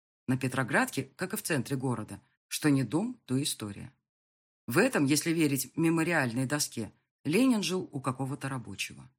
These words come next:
На третьем этаже натыкаемся на съемочную группу. Киношники в этом районе тоже обычное дело. Неподалеку – Ленфильм. Проходной двор, а не дом. Спотыкаюсь о кучу проводов, тянущихся через всю лестничную площадку.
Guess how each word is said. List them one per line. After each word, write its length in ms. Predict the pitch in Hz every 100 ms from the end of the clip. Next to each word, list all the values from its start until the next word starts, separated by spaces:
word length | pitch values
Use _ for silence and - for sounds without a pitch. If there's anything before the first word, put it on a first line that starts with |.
| _ _ _ _ -
На 100 | 123
третьем 380 | 131 127 117
этаже 300 | 117 123 165
натыкаемся 600 | 220 131 131 139 131 -
на 80 | 135
съемочную 640 | 139 143 127 131 - 156 156
группу. 480 | 127 98 _ - - _ _ _ _ _ _ _
Киношники 480 | - 139 220 165 139
в 60 | 139
этом 200 | 139 139
районе 380 | 147 127 113 104 -
тоже 280 | 240 147
обычное 480 | 113 107 - 120 127
дело. 360 | 127 104 95 - _ _ _
Неподалеку – 680 | 135 131 131 120 117 127 214 _ -
Ленфильм. 580 | 175 185 - 95 95 _ _ _ _ _ _ _ _
Проходной 800 | - 160 160 165 - 165 190 202
двор, 320 | 147 117 113
а 60 | 113
не 120 | 110
дом. 320 | 107 101 92 _ _ _
Спотыкаюсь 680 | - - 151 151 202 208 135
о 60 | 147
кучу 260 | 156 143
проводов, 500 | 143 147 147 143 226 _ _ _
тянущихся 640 | - 247 233 - 147 -
через 260 | 143 170 170
всю 220 | - 240
лестничную 600 | 220 160 160 160 - 160
площадку. 600 | 151 160 - - - -